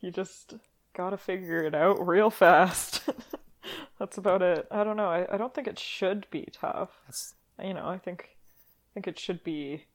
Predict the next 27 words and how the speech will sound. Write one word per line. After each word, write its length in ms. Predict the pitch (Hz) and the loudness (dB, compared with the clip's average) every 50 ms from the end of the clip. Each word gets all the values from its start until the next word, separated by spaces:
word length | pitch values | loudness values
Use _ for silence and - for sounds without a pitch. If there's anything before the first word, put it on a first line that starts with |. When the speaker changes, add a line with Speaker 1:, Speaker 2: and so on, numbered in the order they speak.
| _ _ | _ _
Speaker 1:
challenging 680 | - - - 156 156 156 160 175 214 208 220 190 180 151 | -10 -6 -4 -2 -2 -2 -2 -4 -6 -6 -6 -8 -8 -10
at 120 | - - | -12 -14
times. 400 | - - 131 135 127 131 185 180 | -12 -10 -10 -10 -10 -12 -12 -14
Sure, 540 | - - - 180 165 156 147 175 190 185 185 - _ _ | -12 -8 -6 -4 -4 -4 -4 -6 -8 -8 -12 -16 _ _
that's, 440 | - 170 147 175 - - - - _ _ | -14 -12 -12 -12 -14 -20 -20 -20 _ _
there's 220 | - 175 175 - _ 185 - _ _ _ | -12 -12 -12 -14 _ -20 -20 _ _ _
nothing 240 | 226 226 - - 165 | -14 -14 -12 -12 -12
wrong 180 | 151 147 147 151 | -10 -10 -10 -12
with 100 | 156 - | -12 -8
that. 340 | - 151 156 190 226 220 _ | -6 -4 -4 -4 -6 -8 _
But 300 | - 160 156 - - _ _ _ _ _ _ - _ - _ _ | -4 -4 -4 -4 -6 _ _ _ _ _ _ -20 _ -20 _ _
I 40 | - | -16
don't 120 | 247 - - | -16 -12 -8
know. 280 | 247 214 190 165 156 _ _ _ _ _ _ _ _ _ _ - | -6 -6 -6 -6 -8 _ _ _ _ _ _ _ _ _ _ -8
Something 220 | - 220 - 233 | -8 -4 -4 -2
about 240 | 214 196 175 - - | -2 -2 -2 -4 -6
tough 420 | - - - 165 147 - - - - | -8 -2 0 0 0 -2 -6 -18 -8
doesn't 300 | - 160 160 - 147 - | -8 -8 -6 -6 -14 -18
sit 200 | - - 156 - - | -8 -8 -8 -6 -4
right 200 | 160 156 147 - | -4 -4 -4 -4
with 160 | - - - | -8 -10 -12
me. 200 | - 113 - 165 - _ _ _ _ _ _ _ _ _ _ | -16 -14 -14 -14 -16 _ _ _ _ _ _ _ _ _ _
Probably 240 | - - 226 240 240 | 2 2 4 4 2
just 220 | 190 180 175 - | -2 -2 -6 -6
because 260 | - 165 - 180 151 160 | -10 -8 -6 -6 -6 -4
I've 160 | 147 151 - | -6 -8 -8
heard, 320 | - - 151 156 151 151 | -8 -10 -8 -8 -8 -12